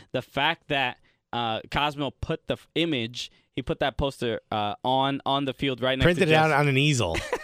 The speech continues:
Speaker 1: Put it on an easel.
Speaker 2: Also, the easel is such a disrespectful move.
Speaker 1: <laughs>
Speaker 2: And there's no one holding it. It's not a sign. He put it on the easel. It's like a presentation.
Speaker 1: Yeah, yeah. He's about to do, like, a PowerPoint
Speaker 2: <laughs> Yeah,
Speaker 1: about,
Speaker 2: yeah.
Speaker 1: <laughs> about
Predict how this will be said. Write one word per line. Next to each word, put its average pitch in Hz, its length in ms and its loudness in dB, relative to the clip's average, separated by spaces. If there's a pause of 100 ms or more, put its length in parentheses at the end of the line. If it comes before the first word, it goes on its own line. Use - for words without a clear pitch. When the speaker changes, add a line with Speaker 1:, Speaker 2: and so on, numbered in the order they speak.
Speaker 1:
Put - 260 -2
it 170 120 -2
on 175 140 0
an 143 120 0
easel. 123 460 0
Speaker 2:
Also, 247 240 6
the 220 100 6
easel 285 440 4
is 196 120 2
such - 420 2
a 220 80 6
disrespectful 151 880 0
move. 117 340 -2
Speaker 1:
<laughs> - 140 -6 (360)
Speaker 2:
And 170 120 4
there's 214 160 4
no 240 100 4
one 190 140 4
holding 185 500 4
it. 180 260 4
It's 180 140 0
not 208 140 4
a 170 80 4
sign. 170 240 2
He 170 80 0
put 269 120 2
it 269 40 4
on 220 100 4
the 190 100 0
easel. 180 260 2
It's 135 60 -4
like 185 120 2
a 180 40 2
presentation. 135 880 -2
Speaker 1:
Yeah, 143 260 2
yeah. 147 180 2
He's 156 140 -2
about 160 180 -2
to 165 60 -2
do, 160 40 0
like, 143 180 0
a 127 60 0
PowerPoint 120 640 0
Speaker 2:
<laughs> - 160 2
Yeah, 202 180 6
Speaker 1:
about, - 80 2 (240)
Speaker 2:
yeah. 135 160 4
Speaker 1:
<laughs> - 40 -6 (180)
about 139 340 0